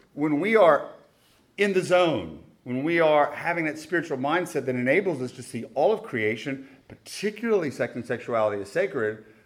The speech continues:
we're tuned in. But what happens is, is during the daily life, oop, we, we lose that tuning in. We're not catching the signal. Where are we tuned in in prayer?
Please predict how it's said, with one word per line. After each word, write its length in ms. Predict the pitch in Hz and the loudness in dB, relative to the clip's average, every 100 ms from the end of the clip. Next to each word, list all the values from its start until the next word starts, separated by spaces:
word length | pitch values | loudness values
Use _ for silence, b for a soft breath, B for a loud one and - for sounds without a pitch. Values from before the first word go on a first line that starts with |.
| _ | _
we're 140 | 147 | -4
tuned 280 | 147 165 139 | -4 -4 -2
in. 320 | 165 156 - - - _ _ _ _ _ _ _ _ _ _ _ _ _ _ - | 0 -2 -4 -14 -20 _ _ _ _ _ _ _ _ _ _ _ _ _ _ -4
But 100 | 147 | -2
what 120 | 143 | 0
happens 460 | 165 - 190 147 | 2 2 0 -4
is, 280 | 131 131 131 B B - | -2 -2 -4 B B -10
is 200 | 143 120 | -8 -8
during 460 | 104 123 143 151 | -4 -2 0 0
the 60 | 147 | -4
daily 360 | 104 101 135 156 | -6 -4 -4 -2
life, 440 | 147 190 175 170 - _ _ _ | 0 0 0 -6 -16 _ _ _
oop, 240 | 262 302 - _ - | -10 -10 -12 _ -16
we, 160 | 120 | -14
we 160 | 120 120 | -12 -10
lose 320 | 117 147 147 | -6 -4 -4
that 220 | 139 131 | -4 -4
tuning 260 | - 151 143 | -4 -6 -4
in. 200 | 165 120 | -4 -4
We're 80 | 110 | -2
not 200 | 139 - | -4 -4
catching 280 | 147 135 110 | -6 -6 -10
the 80 | |
signal. 440 | 104 220 190 95 78 B B - | -8 -8 -6 -8 -12 B B -8
Where 720 | 113 185 233 208 175 175 - - | -2 0 2 2 0 -2 -8 -8
are 320 | 143 151 156 151 | -2 0 0 0
we 300 | 135 147 147 | -2 -4 -6
tuned 460 | - 156 151 139 | -6 -4 -4 -4
in 400 | 156 151 95 80 - _ _ | -4 -4 -6 -12 -20 _ _
in 140 | 110 | -16
prayer? 480 | - 139 120 90 - | -4 0 0 -2 -8